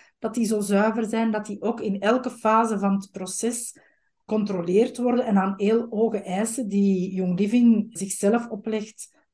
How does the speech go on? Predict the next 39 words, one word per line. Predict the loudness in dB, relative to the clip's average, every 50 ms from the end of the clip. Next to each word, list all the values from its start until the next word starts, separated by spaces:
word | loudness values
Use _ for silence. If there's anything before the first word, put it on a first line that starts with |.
| _ _ _
voldoen | _ -2 -2 -2 -2 -2 2 2 2 2 2
en | 0 -2 -2
ook | -2 0 0
nog | -2 -2
eens | -2 -4 -6
getest | -8 -10 -8 -8 -8 -8 -8 -8 -4
worden | -4 -2 -2 -2 -2 -2
door | -2 -4 -6 -6
anderen, | -4 0 2 2 2 2 0 -2 -4
hè. | -6 -6 -6 -8 -14 _ _ _ -20 _ _
Dus | _ -2 -2
ik | 0 2
wou | 4 6 6
dat | 6 6 4
nog | 4 2 4
eventjes | 4 2 2 0 -4 -4 -6 -6
aanhalen, | -2 0 2 4 6 6 6 6 6 4 2 4
omdat, | 4 4 4 4 2 0 -2 -4 -8 _ _ _ _ _
ja, | -2 -2 0
als | 0 0 -2 0 2
luisteraars | 2 2 2 0 0 -2 2 2 2 2 2 2
horen | 4 4 4 6 4 4 4 4
over | 2 0 -2 -4 -6 -10 -12 _ _ _ _ _ _ _ _
essentiële | -10 -8 -8 -6 -6 -6 -6 -2 0 2 2 2 0 -2
oliën | -2 -2 0 2 2 2 2 2 0 -2 -6 _ _ _ _ _ _ _
en | _ 2 2 4
ze | 4 4 4
gaan | 4 4 4 4
misschien | 4 4 2 -2 -4 -2 0 0 0 0 0
ergens | -2 -4 -2 -2 -4 -4 -4 -4 -6
in | -4 -2 -2 0
een | 2 2 2 2 2
supermarkt | 0 -2 -6 -6 -4 -2 2 4 6 6 6 4 2 -2 -6 _ -12 -10 -4
een | -2 -2 -2 0
olie | 2 2 2 2 2 0 -2
halen, | 0 0 2 2 0 0 -2 -8 -20 _ _ _ _ _
dat | -14 -4 -2
dat | 2 4
niet, | 4 4 2 -2